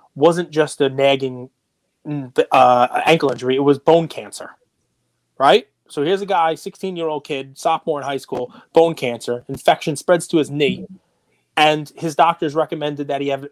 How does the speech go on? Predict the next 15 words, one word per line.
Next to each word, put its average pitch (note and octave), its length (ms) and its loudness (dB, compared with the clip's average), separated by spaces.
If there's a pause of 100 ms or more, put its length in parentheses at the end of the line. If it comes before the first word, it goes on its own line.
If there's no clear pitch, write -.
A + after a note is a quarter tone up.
his C#3+ 300 -6 (240)
lower D3+ 320 4
leg C#3 320 0
amputated. C3 540 -10 (880)
Okay, F3+ 360 4 (120)
so C#3+ 180 -4
here F3 180 -2
he D#3+ 80 -2
is, D3+ 100 -6
sixteen G3 360 -8
years D3 200 -4
old. B2+ 300 -6 (300)
He F#3+ 100 -8
says, E3 400 -4
"I, D#3 240 4